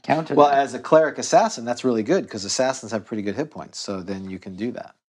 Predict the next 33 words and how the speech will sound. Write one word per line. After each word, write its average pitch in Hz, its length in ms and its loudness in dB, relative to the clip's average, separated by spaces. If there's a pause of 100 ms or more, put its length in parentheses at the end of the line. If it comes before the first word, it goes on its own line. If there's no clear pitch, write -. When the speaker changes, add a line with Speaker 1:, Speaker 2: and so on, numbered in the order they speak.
(120)
Speaker 1:
But 165 100 2
then 165 100 6
I 160 80 8
can, 160 200 -4
but 160 100 4
then 160 100 2
I 160 80 6
can 151 160 0
charm. 131 720 2
But 151 120 4
if 151 80 -2
someone 156 280 2
tries 147 380 2
to - 80 -12
do 131 80 -2
sticks 135 300 -2
to 143 60 -10
snakes 127 280 -2
on 120 180 0
me, 156 400 -2 (460)
I 143 80 10
can 139 160 -2
charm 127 240 4
the 113 40 -6
snakes. - 460 -6
Speaker 2:
Yes. 127 460 2
Speaker 1:
As, 127 80 0
like, 139 140 4
a 127 40 0
counterattack. 143 600 2
Speaker 2:
That's - 180 -4
exactly. 123 460 0 (180)
Speaker 1:
Right? 131 440 2